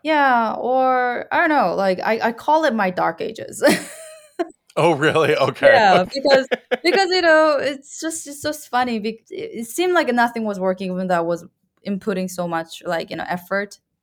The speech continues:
Speaker 1: to become a junior, become a compositing artist.
Speaker 2: Mm-hmm.
Speaker 1: So it's, it's, it was quite a journey.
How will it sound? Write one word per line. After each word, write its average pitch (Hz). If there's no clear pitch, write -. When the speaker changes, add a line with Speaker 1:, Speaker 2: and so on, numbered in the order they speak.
Speaker 1:
to 185
become 185
a 190
junior, 190
become 180
a 180
compositing 185
artist. 180
Speaker 2:
Mm-hmm. 95
Speaker 1:
So 202
it's, -
it's, -
it 214
was 233
quite 202
a 170
journey. 170